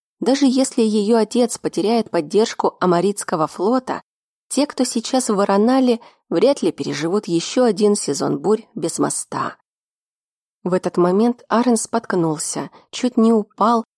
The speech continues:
и у Лары защемило сердце. Потянув верблюда за повод, пока он не остановился,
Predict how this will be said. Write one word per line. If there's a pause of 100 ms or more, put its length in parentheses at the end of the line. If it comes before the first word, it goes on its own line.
(160)
и
у
Лары
защемило
сердце. (960)
Потянув
верблюда
за
повод,
пока
он
не
остановился,